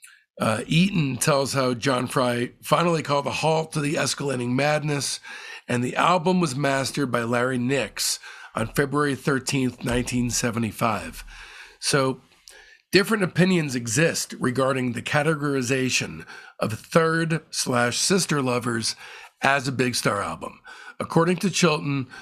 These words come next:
"Jody and I were hanging together as a unit still, but we didn't see it as a Big Star record. We never saw it as a Big Star record. That was a marketing decision when the record was sold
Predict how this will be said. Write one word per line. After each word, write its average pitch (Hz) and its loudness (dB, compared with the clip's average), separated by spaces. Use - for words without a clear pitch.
"Jody 160 4
and 180 4
I 156 2
were 147 -2
hanging 156 2
together 147 0
as 127 -2
a 143 0
unit 139 0
still, 110 0
but 117 -2
we 147 2
didn't 147 0
see 143 0
it 139 0
as 123 -2
a 117 -2
Big 143 -2
Star 110 -2
record. 104 -4
We 147 4
never 151 2
saw 175 2
it 160 0
as 120 -4
a - -4
Big 123 -2
Star 117 0
record. 104 -6
That 143 4
was 131 0
a 139 4
marketing 151 2
decision 139 0
when 131 -2
the 127 -2
record 135 0
was 123 0
sold 127 0